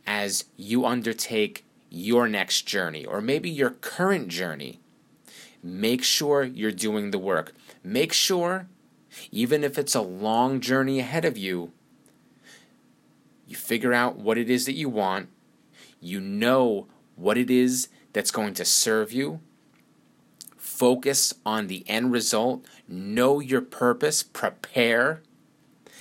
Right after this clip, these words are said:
and then take that first step, and then take that second step, and that third step, and keep going every single day until you get there.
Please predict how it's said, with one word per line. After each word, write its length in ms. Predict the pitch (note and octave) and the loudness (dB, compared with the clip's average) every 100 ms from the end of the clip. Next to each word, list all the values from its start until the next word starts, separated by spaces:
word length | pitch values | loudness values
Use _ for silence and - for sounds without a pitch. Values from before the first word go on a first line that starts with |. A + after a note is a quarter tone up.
| - | -14
and 200 | G#2+ A2 | -8 -4
then 220 | G#2+ A2 G#2+ | 0 -2 -2
take 320 | - G#2 F2 | -4 -4 -2
that 200 | F#2 F2+ | -2 -2
first 340 | - F#2+ F#2 | -2 -4 -2
step, 400 | - - D#2 - - - | -4 -4 -8 -12 -20 -14
and 200 | F#2+ F#2 | -10 -2
then 180 | G#2+ G#2+ | -2 -2
take 320 | - A2 G#2 | -6 -8 -4
that 220 | G#2 G2 | -4 -2
second 400 | - A2 G2+ F2+ | -2 -2 -2 -4
step, 360 | - - D2+ - - - | -8 -6 -8 -10 -20 -12
and 200 | G#2 G#2+ | -8 -2
that 220 | G#2+ F#2+ | -2 -2
third 360 | - A#2+ G#2+ - | -2 2 2 0
step, 280 | - F2+ - | -4 -6 -6
and 260 | G2+ F#2+ F2 | -12 -10 -10
keep 400 | - C3 C#3+ - _ - G2+ | -6 -6 -8 -14 _ -20 -2
going 580 | B2+ C3 G#2+ F2 D#2 D#2+ - _ - | 2 4 2 -4 -10 -16 -20 _ -4
every 600 | A2+ B2 B2+ C#3 C#3 C#3+ - | 0 0 -2 -6 -6 -8 -8
single 800 | - - C3+ B2 A#2+ A#2+ A#2+ A#2 - F2 - | 0 2 2 0 0 0 0 -4 -18 -16 0
day 500 | B2 A#2 F#2 D2+ D2 _ _ _ _ _ _ _ _ - | 2 2 0 -4 -12 _ _ _ _ _ _ _ _ -12
until 280 | F#2 E2+ G2 | -8 -6 -4
you 80 | E2+ | -4
get 240 | E2+ D2 | -4 -6
there. 220 | C#2+ C2 | -8 -10